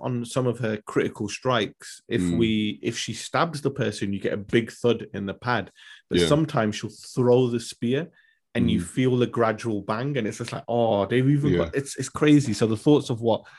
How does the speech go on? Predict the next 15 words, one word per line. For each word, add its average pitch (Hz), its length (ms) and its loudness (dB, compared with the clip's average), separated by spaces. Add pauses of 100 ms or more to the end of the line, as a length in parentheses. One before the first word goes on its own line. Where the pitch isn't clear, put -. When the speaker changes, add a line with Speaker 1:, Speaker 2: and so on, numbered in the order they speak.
(280)
Speaker 1:
Sucker 135 260 -2
Punch 120 320 -4
can 113 160 -4
do 113 120 2
with 107 100 -2
Ghost 107 240 -2
of 110 80 -6
Tsushima 104 440 -4
two 107 300 0
on 95 140 -4
this 95 140 -8
pad 98 440 -4
is 95 180 -8
gonna 101 220 -2
be 95 260 -2